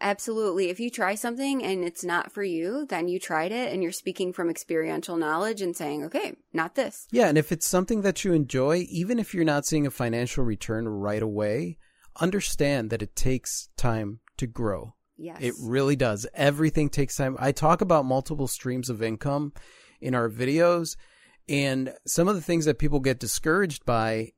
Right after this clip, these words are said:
Speaker 2: is that it doesn't just, like, blow up overnight. You know, like,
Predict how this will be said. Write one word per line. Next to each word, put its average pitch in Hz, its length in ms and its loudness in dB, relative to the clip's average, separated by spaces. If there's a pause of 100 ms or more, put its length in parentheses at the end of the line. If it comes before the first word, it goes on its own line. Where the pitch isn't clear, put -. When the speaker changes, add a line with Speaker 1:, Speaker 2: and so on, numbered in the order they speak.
(140)
Speaker 2:
is 147 480 0
that 127 320 4
it 147 140 -4
doesn't 151 300 2
just, 151 280 0
like, 127 260 0
blow 143 260 6
up 131 200 6
overnight. 117 560 2
You 127 100 -2
know, 117 280 0
like, 120 280 0